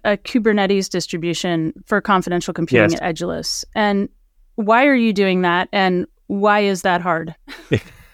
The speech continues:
Speaker 2: <laughs> Yeah. So when we started with Edgeless, we were building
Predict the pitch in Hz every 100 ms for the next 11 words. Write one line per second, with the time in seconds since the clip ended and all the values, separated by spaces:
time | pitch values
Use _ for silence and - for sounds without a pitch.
0 | _ - - 131 - - - - - _
1 | 131 123 - _ _ _ _ _ _ -
2 | _ _ - 160 - _ _ _ _ _
3 | _ - 156 196 - 165 156 196 170 156
4 | - 156 - 196 - - 127 160 160 117
5 | 147 151 143 131 131